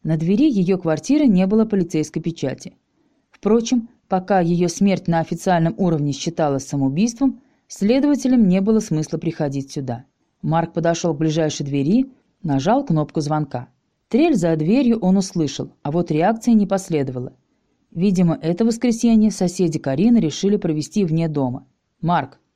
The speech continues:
подожди, я пытаюсь понять, есть там кто или нет. Марк, похоже, нет, попробуем другую дверь.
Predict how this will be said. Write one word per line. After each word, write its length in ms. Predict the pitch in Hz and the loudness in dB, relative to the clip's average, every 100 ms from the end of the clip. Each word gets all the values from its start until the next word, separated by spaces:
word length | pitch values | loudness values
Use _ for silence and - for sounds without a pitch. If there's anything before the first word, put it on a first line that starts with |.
| _ - | _ -6
подожди, 480 | 147 165 160 156 | -2 0 -2 -4
я 220 | 127 127 143 | -4 -4 -4
пытаюсь 380 | 170 175 208 | -2 0 0
понять, 500 | 190 214 202 160 127 | 0 2 4 2 -2
есть 280 | 147 233 262 | -2 0 0
там 120 | 190 | 0
кто 240 | 175 - 147 | -2 0 0
или 120 | 160 | 2
нет. 320 | 170 139 127 _ _ _ | 2 0 -4 _ _ _
Марк, 440 | 165 180 127 - _ _ _ _ | 2 2 0 -8 _ _ _ _
похоже, 540 | 147 131 - 202 185 202 | -8 -6 -2 -2 2 4
нет, 260 | 196 147 | 4 2
попробуем 440 | - 147 202 180 165 | -4 -2 -2 0 0
другую 380 | 156 165 190 | 0 0 2
дверь. 340 | 170 165 135 | 2 0 -2